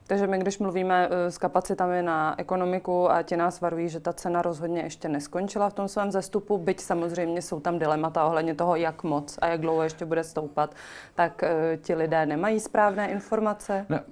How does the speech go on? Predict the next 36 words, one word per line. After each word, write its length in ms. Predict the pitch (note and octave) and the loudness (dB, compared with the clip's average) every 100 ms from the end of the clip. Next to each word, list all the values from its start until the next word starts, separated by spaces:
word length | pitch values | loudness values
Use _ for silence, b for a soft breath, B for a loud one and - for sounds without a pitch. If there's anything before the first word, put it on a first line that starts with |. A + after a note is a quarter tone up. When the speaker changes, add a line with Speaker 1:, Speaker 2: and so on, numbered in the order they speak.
| G#3 | -10
Speaker 2:
neříkají 540 | B2 G#2 A2 F3 F#3+ G3+ | -6 2 2 4 4 4
všechny 300 | - - G3+ | 2 -2 -4
informace. 580 | D3 B2+ G#2 F#2 - E2 | -2 -4 -4 -8 -8 -4
Musí 360 | G2+ - E3 | -4 -2 -2
říct, 280 | C#3 C#3+ C#3+ | 0 -2 -2
kolik 420 | - C#3 E3 - | -2 0 0 -2
objemu 560 | A#2+ G#2 A#2+ B2 C#3 D3 | -2 2 2 4 4 4
elektrické 440 | B2+ C3+ - - | 2 -2 -4 -2
energie 320 | B2+ B2+ C3+ C3+ | 0 0 2 2
na 100 | A#2+ | 4
letošní 420 | G#2+ A#2+ G#2+ B2+ | 2 -2 -2 0
nebo 140 | B2+ | 0
příští 340 | - A2 - B2+ | 0 -8 -4 -4
rok 120 | A#2+ | -2
už 180 | D3 C#3 | -2 2
je 60 | C3+ | 2
prodáno 540 | A#2+ G2+ F2+ F2+ B2 | 2 2 2 2 -2
dopředu, 380 | B2 - G2 G2+ | -4 -6 -6 -6
včetně 460 | - G#2 A#2+ A2 G#2 B B | -6 -4 0 0 -2 B B
odběratelů 540 | G#2 G2 G#2 G#2 A#2 | 0 4 4 4 0
v 60 | G#2 | -2
České 320 | G#2+ G2 - | -4 -6 -6
republice, 840 | G2+ - G2+ G#2 G2 - G#2 B2 C#3+ B B | -6 -4 -6 -4 -6 -6 -6 -4 -8 B B
a 60 | G2+ | -14
kolik 380 | - B2 B2+ A#2+ | -2 2 2 2
je, 120 | B2 | 0
které 180 | C3 A#2+ | 0 -4
se 140 | A#2 | -2
te-, 180 | A#2+ A2+ | -6 -2
budou 260 | A#2 B2 | 0 2
dokupovat 600 | A#2 G#2 A#2 - A2+ A#2+ | 0 -2 -4 0 2 2
a 40 | A2 | 2
kdy 180 | F#2+ G#2 | 0 0
se 160 | - | 0
budou 220 | G#2 F2+ | 0 0
dokupovat. 440 | D#2+ D#2 - - | -2 -8 -10 -8